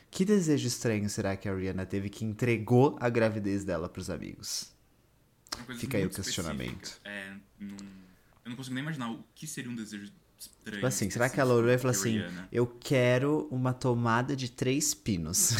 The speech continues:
Speaker 1: <laughs> Não sei, coisas muito específicas. O quê, Rihanna? Eu quero muito saber.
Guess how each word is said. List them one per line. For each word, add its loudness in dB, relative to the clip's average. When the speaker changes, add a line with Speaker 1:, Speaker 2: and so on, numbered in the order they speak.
Speaker 1:
<laughs> -2
Não -2
sei, 6
coisas 2
muito 0
específicas. -2
O 2
quê, 12
Rihanna? 4
Eu 0
quero 4
muito -2
saber. 0